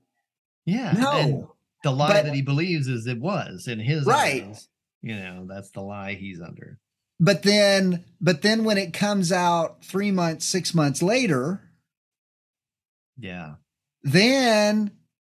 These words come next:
Speaker 2: it's the, you know, then, then the minimization, now that it's getting, you know, brought in the light, it's like,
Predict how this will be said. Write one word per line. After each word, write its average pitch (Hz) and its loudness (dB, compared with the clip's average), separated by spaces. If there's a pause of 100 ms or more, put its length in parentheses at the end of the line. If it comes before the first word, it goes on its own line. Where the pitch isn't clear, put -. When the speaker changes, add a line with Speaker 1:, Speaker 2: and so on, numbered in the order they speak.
(200)
Speaker 2:
it's 185 0
the, 175 0
you 175 -2
know, 170 -4
then, 208 -2
then 202 0
the 185 2
minimization, 185 2
now 180 0
that 180 0
it's 160 -2
getting, 175 0
you 160 2
know, 143 0
brought 175 2
in 170 2
the 151 0
light, 190 -2
it's 151 -4
like, 147 0